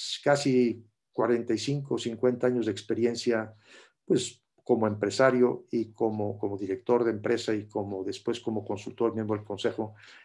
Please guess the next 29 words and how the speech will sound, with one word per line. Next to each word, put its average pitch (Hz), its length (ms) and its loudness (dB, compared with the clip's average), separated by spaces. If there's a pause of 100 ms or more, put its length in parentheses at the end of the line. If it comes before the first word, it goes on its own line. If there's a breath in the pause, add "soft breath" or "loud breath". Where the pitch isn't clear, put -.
(220 loud breath)
quizás - 560 0
esta 143 160 -2
es 123 120 0
una 131 140 2
de 120 100 2
las 110 240 -2
mayores 120 500 2
debilidades 113 460 0
que - 100 -8
tenemos, 98 460 -8
¿no? 123 240 -12
No 139 400 -2
sabemos 120 580 -4
trabajar 107 400 -8
en 98 100 -10
equipo. 104 320 -16 (920 loud breath)
El 127 120 2
líder, 180 280 8
más 143 180 2
que 147 100 4
potenciar 123 500 2
su - 160 -2
crecimiento 117 520 -2
y 107 40 -2
buscar 101 300 -2
la 120 140 0
colaboración 104 520 -2
de 104 80 0
todos, 110 440 -2